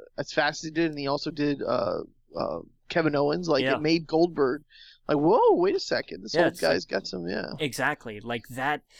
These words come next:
Speaker 1: Yeah.
Speaker 2: that's, oh, the, that would put The Fiend over the top,
Speaker 1: Mm-hmm.
Speaker 2: you know?
Speaker 1: Oh, yeah.
Speaker 2: But I'm, uh, it, they, they'd never do it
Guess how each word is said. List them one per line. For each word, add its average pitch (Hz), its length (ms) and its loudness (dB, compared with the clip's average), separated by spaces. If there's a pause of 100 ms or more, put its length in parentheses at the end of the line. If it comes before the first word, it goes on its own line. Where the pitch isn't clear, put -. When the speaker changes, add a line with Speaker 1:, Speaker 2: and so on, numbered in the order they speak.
(280)
Speaker 1:
Yeah. - 80 -10
Speaker 2:
that's, - 480 -4 (100)
oh, 131 520 -4
the, 123 160 -6 (760)
that 156 500 0
would 165 140 -2
put 170 160 -4
The - 80 -4
Fiend 147 380 -4
over 123 200 -2
the 110 100 -10
top, 110 480 -4 (460)
Speaker 1:
Mm-hmm. 135 300 -14
Speaker 2:
you 117 80 -6
know? 110 300 -6 (1000)
Speaker 1:
Oh, 165 100 2
yeah. - 140 4 (280)
Speaker 2:
But 123 120 -18
I'm, 123 380 -4
uh, 107 300 -10 (200)
it, 135 140 -6
they, 151 160 4
they'd 143 260 0
never 165 240 2
do 127 180 -4
it - 80 -14